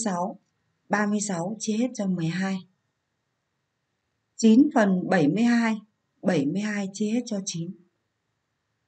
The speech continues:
Bảy mươi lăm phần ba trăm. Và bốn phần một trăm.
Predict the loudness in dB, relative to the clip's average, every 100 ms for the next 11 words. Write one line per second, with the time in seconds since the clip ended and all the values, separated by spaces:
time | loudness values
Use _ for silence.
0 | _ _ _ _ _ _ _ _ _ _
1 | _ -2 2 4 4 4 4 4 4 2
2 | 0 0 -2 -2 -2 0 -2 -4 -14 _
3 | _ _ _ _ _ _ _ _ _ _
4 | _ _ _ _ _ -8 -4 0 0 -2
5 | -6 -2 0 0 -2 -2 -4 -2 -2 -2
6 | -2 -4